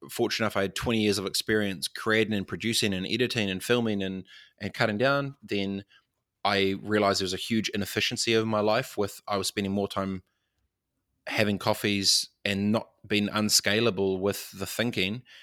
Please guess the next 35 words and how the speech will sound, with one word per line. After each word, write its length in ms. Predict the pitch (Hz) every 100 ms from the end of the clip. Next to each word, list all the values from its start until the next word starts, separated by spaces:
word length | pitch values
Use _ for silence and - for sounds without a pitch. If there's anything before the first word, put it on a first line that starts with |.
| - - _ -
And 200 | 104 104
then 260 | 107 104 110
I 120 | 110
realized 540 | 104 107 107 104 101 -
that 220 | 101 - _ -
I 80 |
saw 260 | 101 - 110
where 120 | 104
the 60 | 98
market 300 | 104 107 -
was 120 | 101
gonna 180 | 110 101
go. 220 | 120 117
So 140 | 104 110
you 80 | 113
add 160 | 117
all 140 | 117 120
those 180 | 110 -
things 200 | 110 101
up 140 | 101
together 400 | 101 101 123 101
and 160 | 98 92 - - - - _
pro, 140 | 117
exactly 400 | 107 95 107 -
to 100 | 95
your 60 | 95
point, 240 | - 123 110
Cass, 260 | 110 -
and 100 | 98
now 240 | 104 98 92
that's 320 | 95 107 -
where 300 | 113 104 95 - _ -
I 60 |
guess 160 | 95 101
I 80 | 92